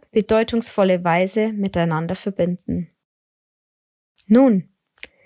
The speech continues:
wer sind deine Inklings? Mit wem würdest du gerne zusammenarbeiten?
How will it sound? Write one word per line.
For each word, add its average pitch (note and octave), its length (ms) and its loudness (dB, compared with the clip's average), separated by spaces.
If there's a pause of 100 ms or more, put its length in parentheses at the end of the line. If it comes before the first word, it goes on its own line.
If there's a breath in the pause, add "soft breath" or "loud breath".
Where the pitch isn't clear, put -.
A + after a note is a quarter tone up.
(280 loud breath)
wer G3 180 4
sind B3+ 320 0
deine C#4 380 2
Inklings? F#3+ 840 0 (260 soft breath)
Mit F3+ 220 2
wem B3 300 4
würdest A#3 400 0
du C4 100 -2
gerne G#3+ 320 2
zusammenarbeiten? F#3+ 1160 -2